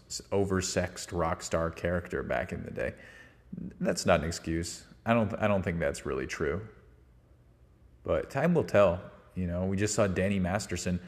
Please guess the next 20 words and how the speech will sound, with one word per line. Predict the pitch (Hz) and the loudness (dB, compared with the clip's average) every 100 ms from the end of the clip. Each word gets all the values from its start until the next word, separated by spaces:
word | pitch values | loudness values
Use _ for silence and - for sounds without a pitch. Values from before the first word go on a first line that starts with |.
| - - - | -18 -18 -2
bu-, | - - 95 | -2 0 0
get | 87 - | 0 0
thirty | - 92 90 | 0 2 2
years | 90 92 90 90 | 2 2 2 0
in | 87 87 | -2 0
prison | 101 92 85 | 0 0 -2
for | 85 82 | -2 -2
rape. | 82 82 - - - | 0 -2 -4 -12 -4
And, | 92 90 87 | -2 0 0
uh, | 87 85 82 69 | 0 0 0 -2
by | 90 95 | 2 2
the | 104 | 4
way, | 101 98 87 | 4 4 2
he | 123 | -2
was | 143 120 90 | -2 -2 0
married. | 87 90 113 87 64 - - 95 | -2 0 0 0 -4 -10 -12 -6
Did | |
you | 98 | -2
know | 120 117 | 2 2
that? | 127 143 139 | 4 2 -2